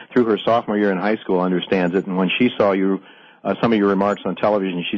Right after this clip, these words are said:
says, "You know, Jay, he's the only one that makes any sense." So it's sort of ironic that people with the highest education sometimes have the most difficulty in grasping the most basic truths. Uh, you, you mentioned the post-Bretton Woods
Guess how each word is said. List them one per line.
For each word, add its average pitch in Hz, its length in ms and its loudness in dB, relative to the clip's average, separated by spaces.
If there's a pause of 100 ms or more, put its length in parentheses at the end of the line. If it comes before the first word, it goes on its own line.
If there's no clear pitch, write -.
says, 98 160 0
"You 98 80 0
know, 120 160 2
Jay, 123 260 2
he's 117 160 -4
the 101 120 -2
only 131 180 2
one 107 160 0
that 98 100 -2
makes 95 240 -4
any 87 280 -2
sense." 90 340 0
So 101 100 2
it's 95 140 -6
sort 131 140 4
of 98 100 0 (420)
ironic 107 500 0
that 95 120 -2
people 110 240 -2
with 95 140 -2
the - 80 0
highest 107 320 0
education 98 640 -2
sometimes 92 420 0
have 92 140 0
the 90 60 0
most 95 340 0
difficulty 101 560 0
in 87 120 -4
grasping 95 520 -2
the 87 80 -2
most 92 280 -4
basic 98 360 -2
truths. 135 320 0 (840)
Uh, 120 160 4
you, 135 220 2
you 143 140 4
mentioned 151 360 0
the 117 80 2
post-Bretton 113 720 -2
Woods 117 220 2